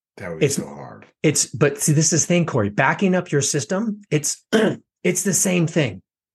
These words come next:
Speaker 2: You, you, you look at across the board, Corey,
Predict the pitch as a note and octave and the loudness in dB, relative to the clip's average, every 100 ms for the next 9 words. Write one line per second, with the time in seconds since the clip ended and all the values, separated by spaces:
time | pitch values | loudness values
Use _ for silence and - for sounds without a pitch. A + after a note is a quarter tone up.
0 | _ _ _ _ D3+ - D3 D3+ - F#3 | _ _ _ _ -14 -10 -8 -8 -6 -2
1 | A3 A3 G#3 D3+ - F#3 E3+ - C#3+ B2+ | 2 2 2 0 -2 -2 0 0 0 0
2 | G#2+ F#2 G#2+ G2+ F#2 | -4 -6 -10 -10 -14